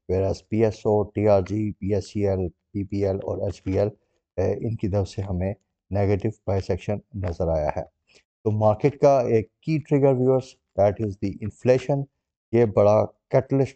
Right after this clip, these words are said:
रोल प्ले करेगा मार्केट की डायरेक्शन के लिए। तो थोड़ा सा एक वरीसम नंबर आया है, जो वीकली एसपीआई है, उसमें once again हमने देखा कि फ़ोर्टी थ्री परसेंट का इंक्रीज हमें नज़र आया है on week,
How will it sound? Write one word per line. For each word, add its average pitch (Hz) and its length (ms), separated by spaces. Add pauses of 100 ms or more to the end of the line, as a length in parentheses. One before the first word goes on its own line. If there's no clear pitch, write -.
रोल 113 180
प्ले 107 260
करेगा 104 400
मार्केट 95 480
की - 140
डायरेक्शन 87 580
के 82 160
लिए। 67 220 (440)
तो 95 80
थोड़ा 135 300
सा 110 480 (220)
एक 95 220
वरीसम 123 420
नंबर 110 320
आया 104 220
है, 107 200
जो 107 220
वीकली 98 440
एसपीआई 107 600
है, 101 100 (380)
उसमें 101 280
once 107 360
again 104 300
हमने 98 220
देखा 98 420 (380)
कि 101 80
फ़ोर्टी 117 600
थ्री - 340
परसेंट 104 440
का 95 340 (300)
इंक्रीज 107 600 (120)
हमें 104 160
नज़र 95 280
आया 95 340
है 95 200 (340)
on 98 180 (100)
week, 110 180